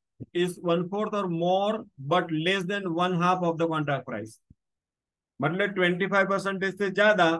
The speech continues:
but फिफ्टी परसेंटेज से कम, in between twenty-five and fifty, तो one third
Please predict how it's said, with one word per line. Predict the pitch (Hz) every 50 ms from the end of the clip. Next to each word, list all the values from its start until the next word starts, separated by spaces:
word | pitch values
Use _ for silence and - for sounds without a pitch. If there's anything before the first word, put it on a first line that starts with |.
| 165 _ 170
but | 156 170 165 - _
फिफ्टी | 185 165 170 170 - 220 190
परसेंटेज | 190 185 160 170 165 156 151 156 156 147 151
से | - 180 175 - 202
कम, | 196 170 127 107 - _ _ _ _ _ _ _ _ _ _ _ _ _ _ _ _ _ _ -
in | 175 185 185 180 185
between | 175 180 185 190 196 175 156 175
twenty-five | 170 170 165 170 196 180 185 185 185 185 175 175
and | 180 190 180 202
fifty, | 196 202 202 - 165 113 - - _ _ _ _ _ _ _ _ _ _ _ _ _ _ _ _ _ _ _ _ _ _ _ _ _ _ _
तो | 165 170 185 208 220 226 220 - _ _ _ _ _ 123 117 113
one | 131 156 170 170 185 180 -
third | - 214 214 226